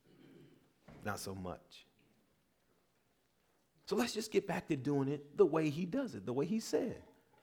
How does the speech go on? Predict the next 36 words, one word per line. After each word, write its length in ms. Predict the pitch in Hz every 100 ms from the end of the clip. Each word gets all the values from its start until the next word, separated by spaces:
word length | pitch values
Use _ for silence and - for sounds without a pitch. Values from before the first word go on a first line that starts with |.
| _ - - -
Am 200 | 143 147
I 160 | 165
against 340 | 139 113 147 -
Sunday 240 | 151 151
school 500 | 139 - 156 151 151
and 140 | 104 92
life 240 | 135 147
group? 160 | 160 135
No, 240 | 165 135
I'm 140 | 107
not. 280 | 120 107 -
That, 220 | 101 120 -
that 140 | 123
is 200 | 131 110
a 200 | 117 104 98 - - 92
big 420 | 92 135 139 139 -
part 280 | - 117 120
of 120 | 107
what 180 | 110 110
the 80 | 104
church 400 | - - 113 110
should 340 | - - 131
be 140 | 95 92
doing. 340 | 90 92 90
But 240 | 95 101 - - - - 95
that 240 | 139 170
doesn't 320 | 147 127 110
matter. 280 | 107 131 104
Unless 340 | 95 131 196
we've 260 | 156 170 143
done 300 | 135 127 98
this, 420 | 247 147 113 - - - - - 92
this 340 | 127 233 -
doesn't 360 | 101 151 151 101
really 160 | 120 127
matter. 340 | 135 214 -